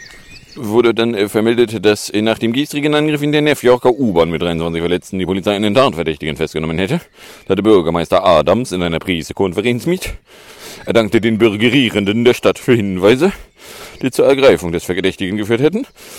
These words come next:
Es soll sich den Angaben zufolge um einen zweiundsechzigjährigen vorbestraften Mann handeln. Ja, was da jetzt allerdings genau passiert ist, so richtig ganz doll klar ist es mir noch nicht,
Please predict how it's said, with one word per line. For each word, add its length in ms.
Es 120
soll 200
sich 140
den 160
Angaben 320
zufolge 240
um 80
einen 160
zweiundsechzigjährigen 880
vorbestraften 500
Mann 180
handeln. 380
Ja, 680
was 240
da 320
jetzt 180
allerdings 340
genau 300
passiert 380
ist, 80
so 80
richtig 320
ganz 240
doll 180
klar 260
ist 140
es 160
mir 140
noch 160
nicht, 320